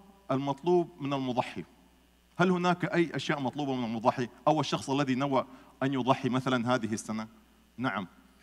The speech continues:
هناك بعض الشروط التي يجب على من قرر منكم أن يضحي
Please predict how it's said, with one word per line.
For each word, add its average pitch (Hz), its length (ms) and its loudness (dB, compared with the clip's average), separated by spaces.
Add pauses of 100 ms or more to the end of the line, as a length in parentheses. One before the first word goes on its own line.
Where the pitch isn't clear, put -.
(220)
هناك 135 320 -2
بعض 123 280 -4
الشروط 104 420 -8 (1300)
التي 131 580 0
يجب 131 360 0
على 117 220 2
من 110 240 -4
قرر 131 340 -2
منكم 127 300 -4
أن 117 80 -2
يضحي 143 480 -2